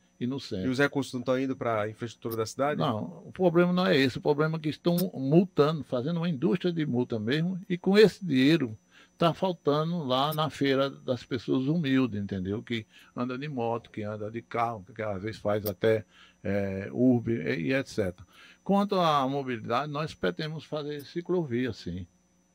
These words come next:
Speaker 1: Felizmente não vai
Speaker 2: O senhor
Speaker 1: dar nem
Speaker 2: acha
Speaker 1: tempo eu
Speaker 2: Não,
Speaker 1: falar.
Speaker 2: pode falar da ciclovia. O senhor tem alguns segundos pra falar, uns quarenta segundos. Fala da ciclovia e pode fazer as
Speaker 1: Ah,
Speaker 2: considerações.
Speaker 1: ciclovia, eu vou pedir o voto, pô.
Speaker 2: <laughs>
Speaker 1: Peço ao
Speaker 2: Fique
Speaker 1: povo
Speaker 2: à
Speaker 1: de Bahia
Speaker 2: vontade.
Speaker 1: que no dia seis vote o quinze. Votando no quinze, você volta,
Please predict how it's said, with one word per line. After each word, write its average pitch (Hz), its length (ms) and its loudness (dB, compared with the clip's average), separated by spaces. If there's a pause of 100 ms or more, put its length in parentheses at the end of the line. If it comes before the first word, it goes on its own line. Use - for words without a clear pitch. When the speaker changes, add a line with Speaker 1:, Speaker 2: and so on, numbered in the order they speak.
(600)
Speaker 1:
Felizmente 151 540 6
não 170 80 6
vai 156 100 12
Speaker 2:
O 139 40 10
senhor 139 120 8
Speaker 1:
dar 123 80 8
nem 135 80 10
Speaker 2:
acha 170 100 6
Speaker 1:
tempo 165 240 6
eu 165 60 4
Speaker 2:
Não, 147 60 4
Speaker 1:
falar. 180 160 0
Speaker 2:
pode 170 200 6
falar 214 220 8
da 202 60 2
ciclovia. 196 420 2
O 139 40 -2
senhor 165 120 -2
tem 180 100 2
alguns 175 240 4
segundos 165 320 -8
pra 165 140 -10
falar, 139 180 -2
uns 143 120 -6
quarenta 160 360 4
segundos. 135 380 -8
Fala 156 180 2
da 175 40 0
ciclovia 185 460 -2
e 220 40 -6
pode 214 300 -2
fazer 170 200 -2
as 143 60 -4
Speaker 1:
Ah, - 60 -16
Speaker 2:
considerações. 139 340 2
Speaker 1:
ciclovia, 170 460 6
eu 160 360 2
vou 185 160 8
pedir 226 280 2
o 370 100 10
voto, 151 320 10
pô. 143 380 0 (540)
Speaker 2:
<laughs> - 380 -16
Speaker 1:
Peço 180 320 8
ao 175 140 12
Speaker 2:
Fique 151 100 -2
Speaker 1:
povo 165 200 12
Speaker 2:
à - 20 8
Speaker 1:
de 151 80 10
Bahia 147 380 12
Speaker 2:
vontade. 175 140 8
Speaker 1:
que 151 340 6 (280)
no 151 140 2
dia 160 220 10
seis 147 340 8
vote 160 320 6
o 147 80 2
quinze. 101 400 0
Votando 151 500 2
no 139 120 2
quinze, 151 420 2
você 156 160 2
volta, 131 440 2